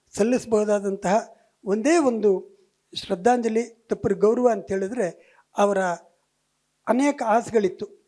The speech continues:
ಈ ಹಿಂದಿ ಬಗ್ಗೆ ಆಗಲಿ, ಸ್ವತಂತ್ರ, ಈಗಾಗಲೇ ಮನು ಬಳಿಗಾರ್ ಅವರು ಹೇಳಿದ್ರು, ಸ್ವತಂತ್ರ ರಾಷ್ಟ್ರದ ಕಲ್ಪನೆ. ಪಿ ವಿ ನಾರಾಯಣ್ ಅದ್ರ ಬಗ್ಗೆ ಎಲ್ಲ ಭಾರತೀಯತೆ ಮತ್ತು ಕನ್ನಡತನ ಅಂತ ಅನ್ನೋದ್ರ ಬರದಲ್ಲಿ ನಿಜವಾಗಿ ಏನು ಕನ್ನಡತನ, ನಿಜವಾದ ಏನು ಭಾರತೀಯತೆ ಅಂತ ಬರೆದಿದ್ದಾರೆ.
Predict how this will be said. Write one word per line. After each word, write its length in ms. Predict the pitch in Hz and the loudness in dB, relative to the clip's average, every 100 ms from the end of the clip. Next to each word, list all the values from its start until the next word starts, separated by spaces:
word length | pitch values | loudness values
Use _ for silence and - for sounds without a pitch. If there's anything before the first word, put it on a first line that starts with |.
| - | -8
ಈ 300 | 202 196 185 _ - _ | -4 -4 -6 _ -20 _
ಹಿಂದಿ 360 | - 214 214 208 | -4 -4 -2 -4
ಬಗ್ಗೆ 260 | 185 175 | -4 -4
ಆಗಲಿ, 500 | 175 165 175 185 _ _ _ | -4 -4 -6 -8 _ _ _
ಸ್ವತಂತ್ರ, 480 | 202 196 254 254 233 214 - - _ | -6 0 0 2 -2 -2 -4 -12 _
ಈಗಾಗಲೇ 460 | 214 208 214 233 233 | -4 0 0 -2 -2
ಮನು 220 | 202 226 | 0 0
ಬಳಿಗಾರ್ 320 | 202 208 208 | 0 2 0
ಅವರು 140 | 190 175 | 0 -2
ಹೇಳಿದ್ರು, 300 | 175 165 170 | -4 -6 -8
ಸ್ವತಂತ್ರ 500 | 185 214 269 254 226 170 - _ - | -4 0 0 2 2 0 -4 _ -4
ರಾಷ್ಟ್ರದ 360 | 208 208 - 202 | 0 0 -2 -6
ಕಲ್ಪನೆ. 460 | - 202 202 180 | -4 -4 -4 -6
ಪಿ 280 | - _ 233 | -8 _ -2
ವಿ 80 | 269 | 0
ನಾರಾಯಣ್ 320 | 240 220 220 | 0 0 0
ಅದ್ರ 140 | 196 185 | -2 -2
ಬಗ್ಗೆ 240 | 185 214 | -4 0
ಎಲ್ಲ 140 | 208 | 0
ಭಾರತೀಯತೆ 600 | 185 160 214 - 220 208 | 0 0 -2 -2 -4 -4
ಮತ್ತು 240 | 208 190 190 | -4 -6 -8
ಕನ್ನಡತನ 480 | 202 208 208 214 208 | -6 -6 -4 -4 -2
ಅಂತ 220 | 196 - | -4 -4
ಅನ್ನೋದ್ರ 260 | 196 185 180 | -4 -4 -6
ಬರದಲ್ಲಿ 460 | 180 185 240 190 - - - | -6 -4 -2 -4 -6 -16 -8
ನಿಜವಾಗಿ 480 | 220 226 269 294 269 | -2 0 2 2 2
ಏನು 180 | 233 233 | 0 -2
ಕನ್ನಡತನ, 480 | 226 208 196 214 202 | -6 -6 -6 -6 -6
ನಿಜವಾದ 400 | 226 196 220 247 | -4 -4 -2 -2
ಏನು 140 | 220 202 | -2 -2
ಭಾರತೀಯತೆ 480 | 175 196 214 202 190 | -2 -4 -6 -4 -4
ಅಂತ 180 | 190 | -4
ಬರೆದಿದ್ದಾರೆ. 800 | 175 180 170 165 180 - _ - | -8 -8 -8 -8 -8 -10 _ -14